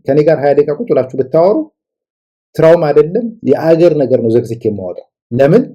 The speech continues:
የተለያየ ጥያቄ ጠይቃችኋለሁ። አንዳንዶቹን ትራውማዎች ሆነ ብላችሁ በልጅነታችሁ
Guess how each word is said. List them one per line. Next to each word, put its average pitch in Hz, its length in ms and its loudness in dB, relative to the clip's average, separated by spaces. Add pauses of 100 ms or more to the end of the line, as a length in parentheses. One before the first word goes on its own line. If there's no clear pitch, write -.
(480)
የተለያየ 233 340 2
ጥያቄ 131 320 -2
ጠይቃችኋለሁ። 98 640 -6 (140)
አንዳንዶቹን 160 560 0
ትራውማዎች 160 500 0
ሆነ - 240 2
ብላችሁ 139 340 -2
በልጅነታችሁ 127 680 -2